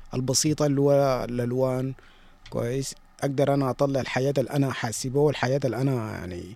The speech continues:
عانيته. ف-، فإن شاء الله أتمنى إنه تكون لي أول استقبال، وفعلًا في ناس كمية ما شاء الله، يعني، المعرض فيه قبول كويس شديد.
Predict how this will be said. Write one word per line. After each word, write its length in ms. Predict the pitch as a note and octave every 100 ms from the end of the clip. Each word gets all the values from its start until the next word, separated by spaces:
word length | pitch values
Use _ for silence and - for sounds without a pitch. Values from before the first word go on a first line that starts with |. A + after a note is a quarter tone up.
| _ - _ -
عانيته. 560 | G#2 G#2+ A#2 C#3+ D#3 F3+ _ _ - _ _ _ -
ف-، 360 | C3+ C3+ C3+ G2 - _ _ _ _ _ _ -
فإن 300 | - C#3+ C#3+
شاء 260 | - G#3+ E3+
الله 320 | F3 E3+ D#3+ -
أتمنى 640 | C#3 C#3+ E3+ E3 D#3 D3
إنه 500 | D3 C#3+ C3+ C3 B2+ A2+
تكون 300 | - C#3 C#3
لي 180 | C#3+ C#3+
أول 220 | C#3+ C3
استقبال، 600 | - B2+ B2+ C3 C#3 C#3
وفعلًا 420 | C3 - D3 C3
في 140 | A#2+ D3
ناس 220 | E3 - -
كمية 300 | D3+ F3 F#3+
ما 140 | C3
شاء 180 | - A#2+
الله، 340 | B2 C3+ C#3
يعني، 420 | C3 A2+ G#2+ G#2+ - _ - - - _ _ A2+
المعرض 400 | B2 C#3 C#3 B2+ -
فيه 140 | D3+
قبول 300 | C3+ C3 C#3
كويس 420 | - C3 C3+ - -
شديد. 380 | B2+ A#2+ C#3